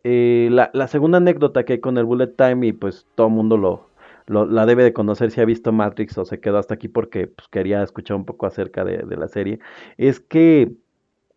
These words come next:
justamente cuando empiezan a hacer el, el, pues, la, la, la, la pedida de presupuesto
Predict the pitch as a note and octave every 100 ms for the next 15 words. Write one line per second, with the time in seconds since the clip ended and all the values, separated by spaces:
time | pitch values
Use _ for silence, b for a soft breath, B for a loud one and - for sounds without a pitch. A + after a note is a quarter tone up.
0 | _ _ _ G2 B2+ C3 E3 D#3+ D#3 D3
1 | A#2 A2+ G2+ G2+ F#2 A2+ B2+ B2+ G2+ G#2+
2 | G#2 A2 G#2+ F#2+ F2 D#2+ C2+ A1 - F#2
3 | F2+ F2+ E2+ E2+ E2+ E2 A2 b b b
4 | b b b G#2+ G2 G2+ F#2+ E2+ F#2 F2+
5 | E2+ F#2 F#2 F2+ F2+ F#2 F#2 - F#2 F#2+
6 | - A2 A#2+ D3+ C#3 A2+ F#2+ G2 - A2+
7 | G#2+ - B2+